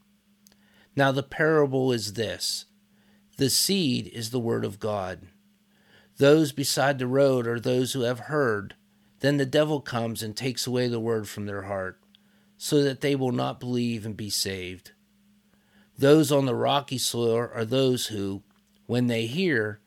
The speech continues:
receive the word with joy. And these have no firm root. They believe for a while,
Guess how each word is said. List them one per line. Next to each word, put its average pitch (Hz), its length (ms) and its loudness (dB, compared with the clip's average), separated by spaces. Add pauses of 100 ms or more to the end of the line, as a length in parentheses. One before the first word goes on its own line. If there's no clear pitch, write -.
(280)
receive 208 460 0
the 170 100 0
word 120 260 2
with 117 180 -4
joy. 123 460 0 (1040)
And 120 160 0
these 160 300 2
have 135 180 0
no 127 260 2
firm 120 420 -4
root. 101 280 -4 (800)
They 127 120 4
believe 139 440 2
for 165 200 0
a 156 80 2
while, 120 560 2